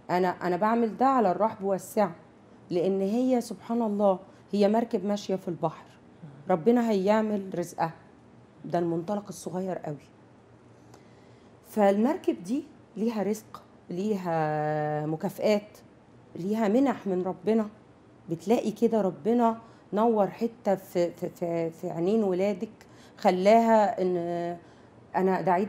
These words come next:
Speaker 1: دعوة وهم في ثانوي، قلت: "يا رب يخشوا جامعات حكومية"، عشان أب-، أفضل محسساهم إنه ف-، هم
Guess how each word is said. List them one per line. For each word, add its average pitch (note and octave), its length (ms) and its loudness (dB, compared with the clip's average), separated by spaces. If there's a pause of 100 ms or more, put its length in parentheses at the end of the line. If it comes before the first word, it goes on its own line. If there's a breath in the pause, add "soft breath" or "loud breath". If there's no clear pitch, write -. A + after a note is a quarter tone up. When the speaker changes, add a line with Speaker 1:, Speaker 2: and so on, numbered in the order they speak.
Speaker 1:
دعوة G#3 300 4
وهم F#3 400 0
في E3+ 80 -12
ثانوي، G#3+ 420 -2 (400)
قلت: - 200 -6
"يا A3+ 100 4
رب A#3 220 0
يخشوا A3+ 460 -4
جامعات G#3 400 -2
حكومية"، F3+ 480 -6 (760)
عشان F#3 460 -4
أب-، - 340 -2
أفضل A3+ 540 4 (120)
محسساهم A3+ 960 -2 (380 loud breath)
إنه F3 240 2
ف-، - 400 -18
هم A3 400 2